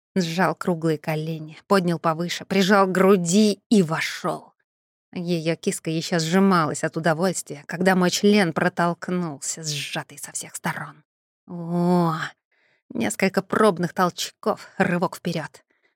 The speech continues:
Она вскрикнула и задрожала. Я будто... Чёрт, давно забытое ощущение, когда рвёшь целочку. О, вот это подарочек! Ну, Адочка, молодец.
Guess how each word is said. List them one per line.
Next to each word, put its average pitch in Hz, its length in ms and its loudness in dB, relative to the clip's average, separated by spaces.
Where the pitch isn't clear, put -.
Она 185 180 0
вскрикнула 180 640 0
и 175 40 4
задрожала. 160 800 0
Я 156 360 -4
будто... 185 540 -6
Чёрт, - 680 -6
давно 196 520 2
забытое 220 400 2
ощущение, 185 680 0
когда 180 340 2
рвёшь 180 400 0
целочку. - 800 -8
О, 214 440 0
вот 196 420 -6
это 185 380 -4
подарочек! 160 960 -10
Ну, 196 440 2
Адочка, 165 680 -6
молодец. 180 880 0